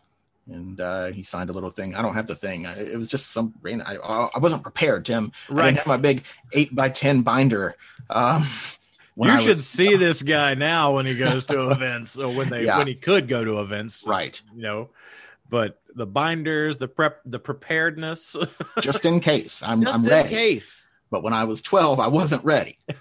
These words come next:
Speaker 1: Um,
Speaker 2: <laughs>
Speaker 1: or thirteen, I guess. I wasn't ready. Um,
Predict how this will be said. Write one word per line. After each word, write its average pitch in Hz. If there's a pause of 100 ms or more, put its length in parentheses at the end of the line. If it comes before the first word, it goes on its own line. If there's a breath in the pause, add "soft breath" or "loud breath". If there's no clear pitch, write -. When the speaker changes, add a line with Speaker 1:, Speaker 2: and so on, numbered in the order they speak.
(180)
Speaker 1:
Um, 107
Speaker 2:
<laughs> 170
Speaker 1:
or 214
thirteen, 117
I 82
guess. -
I 101
wasn't 139
ready. 117 (340 soft breath)
Um, 101